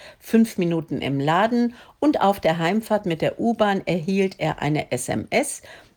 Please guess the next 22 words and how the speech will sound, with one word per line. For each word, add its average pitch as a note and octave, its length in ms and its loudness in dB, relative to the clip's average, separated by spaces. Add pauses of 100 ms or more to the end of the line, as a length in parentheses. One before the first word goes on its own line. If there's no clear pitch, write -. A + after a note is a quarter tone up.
die G#3 80 0
mir E3+ 220 2
mitteilte, A#3 880 0 (920)
dass D#3 220 4
ich D#3 100 -4
mich D#3 160 0
für - 140 -2
Amazon C3 520 -2
One B2+ 260 -2 (100)
angemeldet A3+ 680 0
hatte, F3+ 360 0 (240)
mit B2 260 -4
einem A#2+ 240 2
Link, E3+ 680 2
um E3+ 120 0
meine C#3 240 0
Quittung C4+ 640 -2 (280)
in G#3 140 4
meinem F#3 400 2
Amazon-Konto D#3+ 960 0
zu A3+ 180 -2
überprüfen. F3+ 840 -2